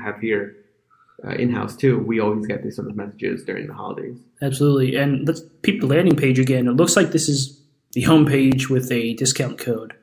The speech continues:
Speaker 2: How do you feel about bringing, uh, bottom funnel traffic to something like the homepage as a, as opposed to some sort of cart page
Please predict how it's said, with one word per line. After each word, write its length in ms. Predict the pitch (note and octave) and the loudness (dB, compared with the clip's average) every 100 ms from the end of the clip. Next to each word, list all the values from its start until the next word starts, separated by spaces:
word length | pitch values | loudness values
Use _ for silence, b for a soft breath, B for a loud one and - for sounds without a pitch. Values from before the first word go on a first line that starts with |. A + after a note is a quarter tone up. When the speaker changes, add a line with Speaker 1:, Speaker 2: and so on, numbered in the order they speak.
| _ _ _ _ _ | _ _ _ _ _
Speaker 2:
How 120 | D3 | 0
do 60 | F#3+ | 2
you 80 | G3+ | 4
feel 180 | G3 E3 | 6 6
about 340 | D3+ C#3+ C#3 | 8 4 4
bringing, 440 | C#3 C#3+ C#3+ C3+ C3 | 2 2 2 2 2
uh, 200 | A#2+ A#2 | 0 0
bottom 360 | C3+ C3+ C3 | 2 4 4
funnel 240 | B2+ C3+ A#2+ | 2 -2 -2
traffic 460 | - B2 - B2 | -4 -4 -6 -8
to 320 | - B2 A#2+ | -4 -2 -2
something 240 | - C#3 C#3 | -2 -2 -2
like 100 | C3 | -2
the 80 | C3 | -4
homepage 540 | C3 C3 B2+ B2 A#2+ | -2 -2 -2 -4 -6
as 100 | D#3 | -10
a, 280 | A2+ - C3+ | -12 -6 -6
as 140 | C#3 B2+ | -4 -6
opposed 520 | B2 - C3+ C3 C3+ | -6 -4 0 0 -2
to 420 | - C3 B2 B2 B B - | -2 -2 -2 -6 B B -12
some 180 | - C3+ | -4 0
sort 260 | D#3 C#3 | 2 0
of 300 | B2 - - | -2 -6 -10
cart 300 | - D3 C#3+ | 2 2 2
page 540 | - C3 B2 B2 - | 0 -2 -2 -4 -8